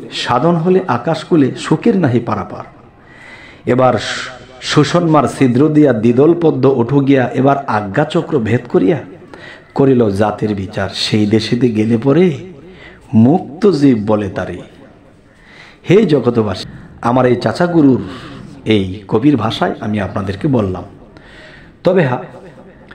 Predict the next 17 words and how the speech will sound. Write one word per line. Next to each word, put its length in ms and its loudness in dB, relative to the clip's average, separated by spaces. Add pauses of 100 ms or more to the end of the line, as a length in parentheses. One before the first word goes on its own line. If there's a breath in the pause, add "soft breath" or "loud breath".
(440 loud breath)
এরকম 380 2
খোলাখুলি 800 2 (720)
বলার 280 4
চেয়ে 320 2
কবির 280 4
ভাষায় 300 2
বললে 300 2
কিন্তু 320 0
গভীর 360 4
লোকেরা 440 2
সহজে 360 0
বুঝতে 360 2
পারে, 300 -6
এবং 340 0 (120)
এখান 260 -2
থেকেই 360 0 (640 loud breath)
আপনারা 480 0